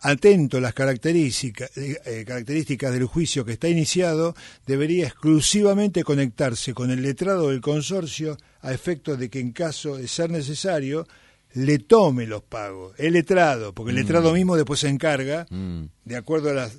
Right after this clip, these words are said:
Speaker 1: normativa y a la directiva que tiene el consorcio, en el escrito le imputa el pago.
Speaker 2: Claro.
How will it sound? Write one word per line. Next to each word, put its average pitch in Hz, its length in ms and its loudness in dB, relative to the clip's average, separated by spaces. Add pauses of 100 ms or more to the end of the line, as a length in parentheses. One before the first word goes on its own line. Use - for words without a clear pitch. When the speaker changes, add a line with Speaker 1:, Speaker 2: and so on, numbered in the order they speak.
(260)
Speaker 1:
normativa 135 720 -6
y 143 60 -2
a 131 40 -2
la 131 80 -4
directiva 131 500 -6
que 131 120 -8
tiene 147 260 -4
el 143 80 -6
consorcio, 160 720 -4 (540)
en 143 160 -2
el 156 100 2
escrito 190 420 0
le 170 100 4
imputa 156 360 -4
el 113 120 -8
pago. 104 260 -12
Speaker 2:
Claro. 98 360 -2